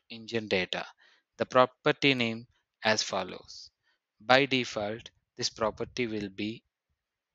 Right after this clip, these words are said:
not enabled. Usually, we do not recommend enabling this property if the script is modified with multiple iterations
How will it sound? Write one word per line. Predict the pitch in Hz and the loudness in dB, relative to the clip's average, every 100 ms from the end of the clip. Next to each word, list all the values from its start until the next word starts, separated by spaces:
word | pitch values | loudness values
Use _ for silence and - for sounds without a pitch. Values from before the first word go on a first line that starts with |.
| _ _ | _ _
not | 113 120 123 - | 0 2 2 -2
enabled. | 101 95 95 92 87 - _ _ _ _ _ _ _ _ _ _ _ _ _ _ _ _ _ _ _ _ _ _ _ _ _ _ - - _ _ _ _ _ _ _ _ _ _ _ _ _ _ _ _ _ _ _ _ _ | -10 -12 -18 -18 -20 -20 _ _ _ _ _ _ _ _ _ _ _ _ _ _ _ _ _ _ _ _ _ _ _ _ _ _ -20 -20 _ _ _ _ _ _ _ _ _ _ _ _ _ _ _ _ _ _ _ _ _
Usually, | - 139 143 143 127 151 - _ - | 2 4 6 6 4 0 -4 _ 2
we | 131 | 4
do | 123 | 4
not | 127 151 | 4 4
recommend | 135 123 123 123 131 135 | 4 2 2 2 2 2
enabling | 113 113 117 123 135 | 2 4 4 4 2
this | 127 123 | 4 0
property | - 110 98 101 - 104 110 _ | 2 0 2 -4 -4 -8 -8 _
if | - 113 | -6 0
the | 127 | 2
script | - 131 135 - | 2 2 2 4
is | 147 120 | 2 2
modified | 110 107 110 127 123 | 0 0 2 4 4
with | 117 127 - | 2 -2 -4
multiple | 101 107 113 113 131 | 0 2 2 0 0
iterations | 113 - 104 101 - 107 - | 0 -2 -2 0 -2 -4 -12